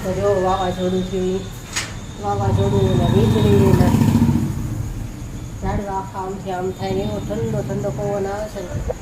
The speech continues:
વરસાદ આવવાની તૈયારી થઈ ગઈ. હજી તો આવ્યા જ છે, ત્યારે કાંઈ નહોતું આવ્યા ને ત્યારે.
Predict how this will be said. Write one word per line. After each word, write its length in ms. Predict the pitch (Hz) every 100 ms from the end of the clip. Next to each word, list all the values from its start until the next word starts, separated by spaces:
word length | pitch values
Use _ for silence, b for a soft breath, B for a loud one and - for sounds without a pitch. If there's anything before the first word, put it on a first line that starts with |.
| - - - - - - - - - - - - - - - - -
વરસાદ 360 | 196 - 196
આવવાની 300 | 202 196 185
તૈયારી 420 | 190 208 202 185 175 196
થઈ 100 | 190
ગઈ. 200 | 180 180 - - -
હજી 180 | 190 208
તો 80 | 214
આવ્યા 300 | 220 226 190
જ 40 |
છે, 360 | 180 - 185 175
ત્યારે 320 | 208 208 214
કાંઈ 280 | 214 220 220
નહોતું 260 | 208 196
આવ્યા 240 | 185 208 202
ને 60 |
ત્યારે. 260 | 185 180